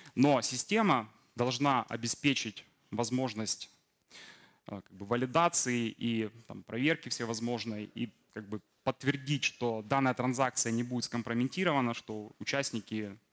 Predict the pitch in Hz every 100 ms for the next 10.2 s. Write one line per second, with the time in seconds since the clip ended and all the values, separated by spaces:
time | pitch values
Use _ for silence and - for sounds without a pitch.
0 | - 107 113 - - - 101 98 95 -
1 | - 113 117 117 113 117 147 123 107 -
2 | _ _ 127 - 110 - _ 113 123 113
3 | 107 104 - - 113 95 92 - _ _
4 | - - - - - - - _ _ _
5 | 156 165 143 143 147 143 143 127 131 -
6 | 160 - 127 117 - 120 - 113 107 107
7 | - - _ - - - _ 120 147 123
8 | 127 131 151 139 127 120 104 - _ _
9 | - 107 101 101 120 117 113 110 117 101
10 | 98